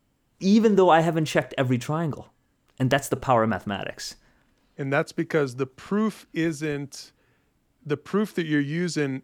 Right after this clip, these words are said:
Speaker 2: isn't exhausting every possibility
Speaker 1: Exactly.
Speaker 2: because you couldn't ever do that.
Speaker 1: Exactly.
Speaker 2: The proof, the mathematical proof uses a different, and could you just explain that in a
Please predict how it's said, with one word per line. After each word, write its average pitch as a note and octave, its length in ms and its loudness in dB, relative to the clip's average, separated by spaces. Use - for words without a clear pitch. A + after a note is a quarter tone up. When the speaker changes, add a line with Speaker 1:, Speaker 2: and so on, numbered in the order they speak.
Speaker 2:
isn't D3 460 -2
exhausting C#3+ 680 -2
every C#3 180 -4
possibility C3+ 760 -4
Speaker 1:
Exactly. A#2 640 2
Speaker 2:
because E2+ 40 -4
you - 60 -8
couldn't E3+ 280 -2
ever C#3+ 300 -2
do D3+ 280 -6
that. B2+ 360 -2
Speaker 1:
Exactly. C3+ 640 2
Speaker 2:
The C#3+ 80 0
proof, G3+ 560 -2
the D3 80 -2
mathematical D#3+ 720 0
proof C#3 460 -4
uses C3+ 380 -4
a B2+ 60 -2
different, C3 560 -4
and C#3 160 -6
could D3+ 160 -2
you F3+ 140 0
just D#3+ 280 -2
explain D3 500 -4
that C#3+ 220 0
in C3+ 120 -4
a C3 160 -4